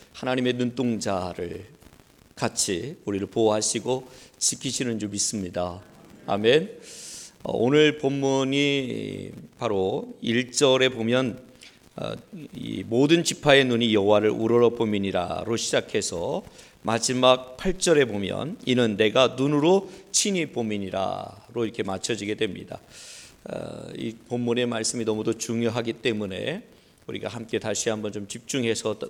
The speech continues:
나누고, 오늘 못한 부분은 다음 주에 다시 이어서 하도록 하겠습니다. 그래서 오늘은 일 절부터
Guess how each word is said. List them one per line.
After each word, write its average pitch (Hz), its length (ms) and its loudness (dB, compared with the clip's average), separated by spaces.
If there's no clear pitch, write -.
나누고, 110 680 0
오늘 131 220 2
못한 123 460 0
부분은 131 420 -2
다음 117 360 -4
주에 117 540 0
다시 104 320 -6
이어서 110 600 -2
하도록 117 360 -4
하겠습니다. 104 480 -2
그래서 101 260 -8
오늘은 107 320 -4
일 107 260 -8
절부터 113 800 -2